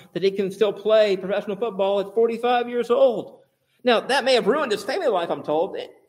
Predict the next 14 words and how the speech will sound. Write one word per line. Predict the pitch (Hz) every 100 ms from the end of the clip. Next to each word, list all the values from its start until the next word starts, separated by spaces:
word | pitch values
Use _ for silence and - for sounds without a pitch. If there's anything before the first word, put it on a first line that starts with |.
| -
and | 156 165
any | 190 196
faith | 185 247 254
he |
may | 226 135
have. | 123 151 - _ _ _ -
There | 190 190
have | 208 202
issues | 196 285 320 311 -
that, | 180 - 151
with, | 156 -
with | 151 147
that, | 143 220 -
but | 233